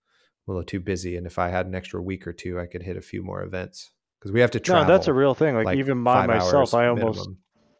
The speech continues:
Speaker 2: Oh, sorry, there's a bit of a lag there.
Speaker 1: Oh, no worries. Go ahead.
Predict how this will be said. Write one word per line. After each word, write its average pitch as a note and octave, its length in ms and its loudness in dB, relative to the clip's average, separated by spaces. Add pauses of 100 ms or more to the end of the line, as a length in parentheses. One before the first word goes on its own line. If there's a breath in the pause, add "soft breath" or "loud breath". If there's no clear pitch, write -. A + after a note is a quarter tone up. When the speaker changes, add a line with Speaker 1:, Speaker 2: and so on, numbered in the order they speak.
(540)
Speaker 2:
Oh, E3 240 0
sorry, G#2+ 360 -2
there's A2 200 0
a A#2 40 -2
bit G#2 100 -4
of G2 80 -2
a G2+ 40 -4
lag G2 280 -2
there. G2+ 300 -6 (200)
Speaker 1:
Oh, G#2+ 260 2
no G2+ 160 -4
worries. F#2 320 -10
Go G#2+ 160 -2
ahead. F#2 220 -8